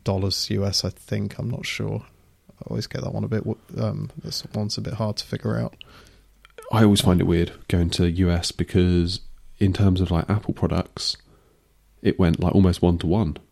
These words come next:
Speaker 2: Well, it was one to one. It, now, quite often, it's more expensive in pounds than it is dollars, which is, is weird. Like, not by much. I think, like, if, say, like, the iPhone S E is, like,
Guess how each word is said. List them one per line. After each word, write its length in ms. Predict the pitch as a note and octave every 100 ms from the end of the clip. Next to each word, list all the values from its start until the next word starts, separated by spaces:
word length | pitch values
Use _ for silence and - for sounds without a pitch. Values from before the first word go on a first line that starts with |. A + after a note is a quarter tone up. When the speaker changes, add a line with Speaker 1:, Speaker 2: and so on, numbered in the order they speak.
| _ -
Speaker 2:
Well, 100 | -
it 60 |
was 160 | A#2 -
one 120 | D2+
to 100 | -
one. 200 | D#2 D2+ - _ _ _ -
It, 160 | - G#2
now, 520 | G2 G#2 A#2+ E2+ -
quite 200 | - G#2+
often, 280 | A2 - E2+
it's 180 | - -
more 260 | G#2 D3
expensive 500 | - - E2 F2 D2+
in 100 | E2+
pounds 380 | F#2 G#2 F2 E2+
than 80 | F#2
it 80 | -
is 140 | G2
dollars, 460 | - D3 - - - _ - - _ _ _ _ _ _ _ _ - -
which 300 | G2+ - -
is, 220 | E2 -
is 160 | - E2+
weird. 340 | D#2+ D#2+ G2 - -
Like, 240 | D#2+ -
not 160 | E3+ -
by 120 | C#3+
much. 360 | D3 C3+ - -
I 60 |
think, 220 | - B2 -
like, 200 | G#2 A2
if, 260 | - -
say, 180 | - A2
like, 160 | F#2+ -
the 80 |
iPhone 400 | G2 F#2+ - F#2
S 220 | F2+ F2 G2+
E 140 | F2
is, 140 | D#2
like, 300 | D#2 D2+ -